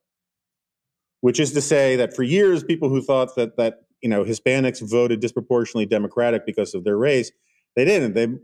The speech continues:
voted disproportionately Democratic because they were poor or disproportionately poor. And poor people tended to vote Democratic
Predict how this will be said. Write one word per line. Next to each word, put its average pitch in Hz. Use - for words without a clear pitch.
voted 131
disproportionately 139
Democratic 135
because 135
they 151
were 147
poor 190
or 127
disproportionately 135
poor. 131
And 95
poor 143
people 143
tended 123
to 123
vote 117
Democratic 107